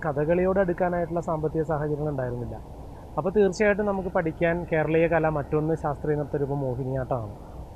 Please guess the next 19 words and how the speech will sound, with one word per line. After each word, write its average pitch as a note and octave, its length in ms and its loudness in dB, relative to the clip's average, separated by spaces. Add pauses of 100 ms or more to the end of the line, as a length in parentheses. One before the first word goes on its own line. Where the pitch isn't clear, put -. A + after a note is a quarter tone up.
(160)
അപ്പോൾ F3 120 -2
നമുക്കറിയാം G#3 480 6
മോഹിനിയാട്ടം, E3+ 720 2
മോഹിനിയാട്ടം E3+ 600 2
എന്നുള്ള E3 200 0
പേരുള്ളത് D#3 560 2
കൊണ്ട് C#3+ 260 -2
തന്നെ D3+ 260 -4 (180)
അധികം F#3 480 4
ആണുങ്ങൾ F#3+ 300 2
ചെയ്തിരുന്നില്ല. C#3 440 -2
പക്ഷേ D#3 260 -2 (400)
ആദ്യകാലങ്ങളിൽ G#3 800 6
സ്കൂളുകളിലൊക്കെ G#3 760 2
ആൺകുട്ടികൾ F3+ 600 0
മോഹിനിയാട്ടം D#3+ 680 -2 (460)
പെൺവേഷം F#3+ 580 2
കെട്ടി F3+ 160 0
ചെയ്തിരുന്നു. B2 500 -4